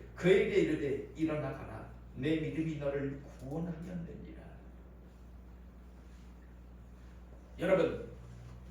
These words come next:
은혜를 받았는데 은혜에 대해서 감사하지도 않고 하나님 앞에 영광을 돌리지 않는 자는 결국 거기까지가 그가 하나님으로부터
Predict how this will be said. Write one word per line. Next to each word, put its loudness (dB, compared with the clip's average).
은혜를 10
받았는데 12
은혜에 6
대해서 2
감사하지도 -2
않고 -4
하나님 0
앞에 -4
영광을 -2
돌리지 -6
않는 -6
자는 -6
결국 6
거기까지가 -2
그가 6
하나님으로부터 6